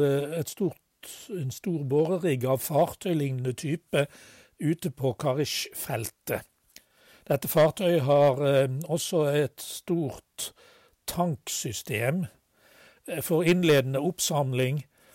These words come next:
av, eh, det som produseres. Tydeligvis er det her man så har skilt ut råoljen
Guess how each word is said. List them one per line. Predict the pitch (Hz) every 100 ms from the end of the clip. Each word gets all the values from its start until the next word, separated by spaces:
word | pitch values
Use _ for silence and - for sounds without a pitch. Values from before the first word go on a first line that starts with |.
| _
av, | 143 139 135 127
eh, | 131 131
det | 127 127 156
som | - 135
produseres. | 113 - 120 117 - 165 139 101 98 -
Tydeligvis | - 147 147 151 143 170
er | 139
det | 139
her | 156 156
man | 127 123 127
så | - 170 160
har | 127 120
skilt | - 156 131 -
ut | 160 143
råoljen | 120 123 139 139 208 170 160 120 113 135